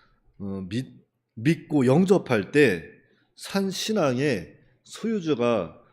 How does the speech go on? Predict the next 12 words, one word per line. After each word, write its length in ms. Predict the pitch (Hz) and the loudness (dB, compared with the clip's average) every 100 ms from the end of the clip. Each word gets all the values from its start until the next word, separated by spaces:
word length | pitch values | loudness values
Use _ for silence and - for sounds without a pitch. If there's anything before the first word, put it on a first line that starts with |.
| _ | _
소유-, 380 | - - 220 - - | -20 -10 -8 -8 -14
소유자가 680 | - - 240 170 160 131 | -8 -2 0 4 4 4
된다는 460 | 127 113 110 104 104 | 2 0 0 0 0
거예요. 520 | 92 87 87 95 104 - _ _ _ _ _ _ _ _ _ _ | -4 -6 -6 -10 -12 -20 _ _ _ _ _ _ _ _ _ _
그러니까 320 | - 120 131 117 | -8 -2 2 4
예수님은, 1000 | 135 143 165 151 151 151 135 98 87 - _ _ _ _ _ _ _ | 4 4 4 4 4 4 2 0 -6 -14 _ _ _ _ _ _ _
어, 260 | 90 95 - 104 | -14 -12 -14 -10
그러니까 240 | 110 135 | 0 0
하나님은 880 | 131 226 226 185 160 202 147 90 85 - _ _ _ _ | 0 2 4 6 6 6 4 0 -8 -18 _ _ _ _
예수 440 | 113 147 151 160 147 | 0 2 2 -2 -4
그리스도를 720 | - 151 196 - 160 147 143 | -2 0 -2 -4 -4 -2 -4
통해서 800 | - 202 151 117 135 123 92 - | -4 -2 0 -2 0 -2 -2 -8